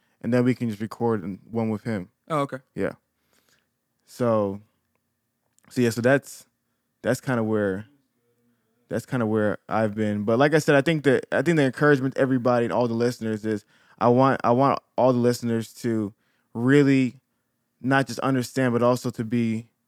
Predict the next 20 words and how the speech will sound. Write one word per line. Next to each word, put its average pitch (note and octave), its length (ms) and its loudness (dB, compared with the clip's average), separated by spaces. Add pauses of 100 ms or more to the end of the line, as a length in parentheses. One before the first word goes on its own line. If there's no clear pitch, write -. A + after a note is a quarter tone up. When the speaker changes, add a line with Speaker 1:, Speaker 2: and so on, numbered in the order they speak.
(2000)
Speaker 1:
proud C3+ 400 6
of G#2+ 240 2
where C3 260 4
they've B2 320 -2 (460)
come, F#3 400 2 (140)
Speaker 2:
Mm-hmm. E3 240 0
Speaker 1:
but B2+ 80 0
at A#2+ 60 -2
the B2 60 0
same C3+ 300 0
time A#2 240 0
know A#2 120 4
where A#2 120 4
they're A2+ 100 2
trying A#2 280 -2
to A2 60 -2
go. A2 260 2
And A2 100 0
I A2 100 0
think B2 260 -4